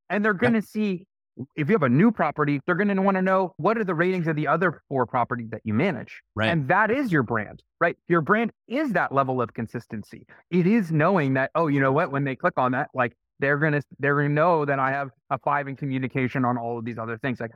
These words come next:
Speaker 1: maybe they're gonna dive that deep. Maybe they aren't, but, you know, in
Speaker 2: Most
Speaker 1: all
Speaker 2: are
Speaker 1: I,
Speaker 2: today.
Speaker 1: I,
Speaker 2: Most are
Speaker 1: I do it.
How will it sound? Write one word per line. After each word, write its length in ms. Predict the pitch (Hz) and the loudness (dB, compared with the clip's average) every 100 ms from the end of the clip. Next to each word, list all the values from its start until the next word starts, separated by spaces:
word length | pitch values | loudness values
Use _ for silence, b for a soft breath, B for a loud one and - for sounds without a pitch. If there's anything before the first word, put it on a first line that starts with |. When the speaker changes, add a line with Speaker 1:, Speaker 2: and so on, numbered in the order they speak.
| - | -8
Speaker 1:
maybe 220 | 196 226 | -2 0
they're 120 | 214 | 2
gonna 180 | 202 208 | 2 2
dive 240 | 196 196 185 | 2 2 2
that 160 | 185 | 0
deep. 160 | 202 - _ | -2 -8 _
Maybe 240 | 135 175 175 | -2 2 2
they 100 | 160 | 2
aren't, 320 | 165 233 131 | 2 0 0
but, 200 | 151 135 _ _ _ _ _ | -2 -2 _ _ _ _ _
you 140 | 151 139 | -2 0
know, 80 | 113 | 4
in 80 | |
Speaker 2:
Most 400 | 147 233 277 196 | 6 8 8 6
Speaker 1:
all 60 | 220 | 4
Speaker 2:
are 120 | 226 | 4
Speaker 1:
I, 40 | 262 | 4
Speaker 2:
today. 240 | - 123 | 2 2
Speaker 1:
I, 160 | 110 110 - | 2 0 0
Speaker 2:
Most 400 | 151 226 262 - | 2 4 2 2
are 180 | 202 | 4
Speaker 1:
I 40 | 254 | 4
do 140 | 247 | 2
it. 300 | 220 262 - | -2 -2 -8